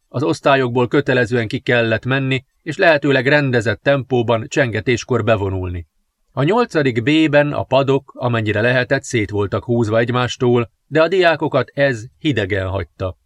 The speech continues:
A lányok többnyire Gertrude körül álltak, csillogó szemekkel hallgatva nyáron átélt fergeteges kalandjait, amit a felső körökben mozgó szülei szponzorizáltak külföldön.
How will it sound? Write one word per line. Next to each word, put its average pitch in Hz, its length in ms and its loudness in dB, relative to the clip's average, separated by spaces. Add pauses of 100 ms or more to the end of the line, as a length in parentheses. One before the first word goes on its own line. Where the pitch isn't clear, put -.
(160)
A 151 100 -2
lányok 214 340 0
többnyire 160 380 0
Gertrude 139 560 2
körül 120 220 2
álltak, 139 480 -2 (100)
csillogó 117 480 0
szemekkel 127 580 -2
hallgatva 123 480 2
nyáron 127 440 0
átélt 127 500 -2
fergeteges 123 640 -2
kalandjait, 120 600 0 (200)
amit 165 240 0
a 135 80 0
felső 170 540 2
körökben 131 520 2
mozgó 123 360 0
szülei 123 360 0
szponzorizáltak 113 1200 0
külföldön. 98 800 -2